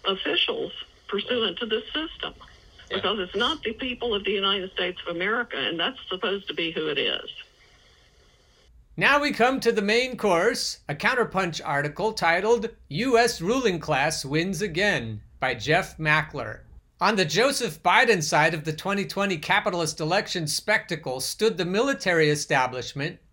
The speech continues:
Speaker 3: albeit quietly, including Trump's Joint Chiefs of Staff, General Mark Milley, and Trump's Secretary of Defense, Mark Esper,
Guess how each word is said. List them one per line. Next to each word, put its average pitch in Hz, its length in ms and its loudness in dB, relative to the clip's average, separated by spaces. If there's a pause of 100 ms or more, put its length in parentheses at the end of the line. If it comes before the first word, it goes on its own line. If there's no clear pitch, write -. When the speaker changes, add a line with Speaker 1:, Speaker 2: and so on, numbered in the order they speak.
Speaker 3:
albeit 170 440 0
quietly, 156 720 -2 (300)
including 196 480 0
Trump's 226 380 0
Joint 196 360 -2
Chiefs 208 380 -6
of 139 100 -4
Staff, 170 540 2
General 190 340 0
Mark 180 300 2
Milley, 175 600 0
and 143 160 -4
Trump's 190 300 -4
Secretary 165 640 -2
of 123 100 -6
Defense, 165 560 -4
Mark 160 340 0
Esper, 151 540 -2